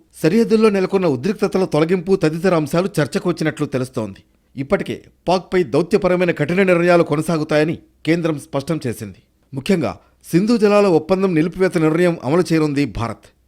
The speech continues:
ఏప్రిల్ ఇరవై రెండవ తేదీన ఇరవై ఆరు మందిని పొట్టనబెట్టుకున్న పెహల్గాం ఉగ్రదాడి తర్వాత భారత్ ఆపరేషన్ సింధూర్ చేపట్టింది.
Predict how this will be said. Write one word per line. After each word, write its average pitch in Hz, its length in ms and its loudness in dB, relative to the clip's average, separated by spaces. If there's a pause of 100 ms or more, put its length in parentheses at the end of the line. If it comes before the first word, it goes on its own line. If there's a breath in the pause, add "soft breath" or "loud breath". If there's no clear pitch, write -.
(120)
ఏప్రిల్ 165 360 2
ఇరవై 151 200 4
రెండవ 156 260 4
తేదీన 143 340 -2 (280)
ఇరవై 165 260 4
ఆరు 175 160 6
మందిని 180 260 2
పొట్టనబెట్టుకున్న 170 680 -2
పెహల్గాం 170 600 2
ఉగ్రదాడి 165 380 4
తర్వాత 143 360 -2 (320)
భారత్ 120 420 -4 (280)
ఆపరేషన్ 160 500 0
సింధూర్ 160 380 2 (100)
చేపట్టింది. 113 480 -8